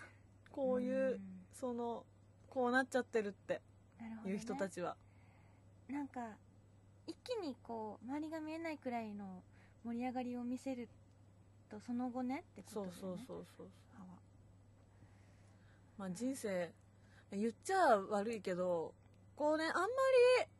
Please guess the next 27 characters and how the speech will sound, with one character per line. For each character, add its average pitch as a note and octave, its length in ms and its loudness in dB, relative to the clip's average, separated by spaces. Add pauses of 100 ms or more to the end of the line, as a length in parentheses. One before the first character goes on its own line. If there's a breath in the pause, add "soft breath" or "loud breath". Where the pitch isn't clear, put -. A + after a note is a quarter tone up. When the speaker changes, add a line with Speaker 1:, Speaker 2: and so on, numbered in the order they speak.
(200)
Speaker 1:
あ - 40 2
ん B4+ 40 2
ま - 20 4 (300)
り D5 180 0
こ B4 60 6 (220)
う、 - 20 -2
人 G#4+ 180 0
前 G#4 200 4
で F#4 100 -2
イ F4+ 40 -4
チ F#4+ 100 -4
ャ F4+ 40 -6
つ F4+ 100 -2
い E4+ 80 2
て E4+ 100 -2
る E4 100 0
カ E4+ 100 2
ッ - 40 2
プ - 140 -2
ル F#3+ 80 0
で、 E3+ 380 4
Speaker 2:
う - 20 -6
ん。 C4 340 -2 (1200 loud breath)
Speaker 1:
あ F#3+ 140 -6
の、 F#3+ 160 -4 (240)
美 A#3 200 2
人 G3+ 380 0